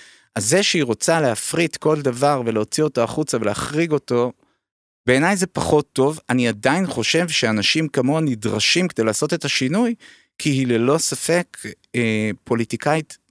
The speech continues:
בעיניי סופר מוצלחת, ממוקדת, בעלת, אה, דעות ועקביות, והיא פועלת כדי ליישם אותם. ה-,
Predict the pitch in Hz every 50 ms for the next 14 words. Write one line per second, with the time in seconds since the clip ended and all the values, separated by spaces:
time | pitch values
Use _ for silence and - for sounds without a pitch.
0 | _ _ 98 107 104 107 120 139 143 131 - - - - - 208 202 - 202 185
1 | 170 160 - - 170 180 190 - - 240 240 247 - - - - - - _ _
2 | 120 120 117 120 123 107 - - 185 190 190 202 202 196 - - - - - 117
3 | 113 117 113 117 120 127 131 - _ - - 127 117 113 113 107 110 107 - -
4 | _ _ - 104 117 117 - 147 160 190 185 - 135 127 117 107 - - - 104
5 | 101 117 120 156 196 - - 147 143 139 - 165 180 202 233 220 233 233 233 240
6 | 233 - - 254 262 254 - 156 127 110 98 101 104 107 110 110 101 87